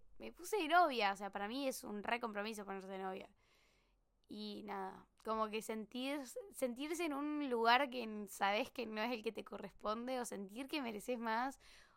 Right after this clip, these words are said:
o sentir que estás, eso frustra más. Porque dicen que los mo-, los casi algo son frustrantes, porque vos te quedás como con todo eso,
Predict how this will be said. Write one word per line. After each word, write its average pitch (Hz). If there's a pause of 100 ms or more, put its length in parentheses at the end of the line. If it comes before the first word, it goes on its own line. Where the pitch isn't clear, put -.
(100)
o 208
sentir 208
que 285
estás, 226 (400)
eso -
frustra 196
más. 185 (640)
Porque 220 (520)
dicen 294
que 247
los 214
mo-, 208
los 214
casi 247
algo 262
son 240
frustrantes, 240
porque 208
vos 214
te 240
quedás 220
como 226
con 190
todo 233
eso, 226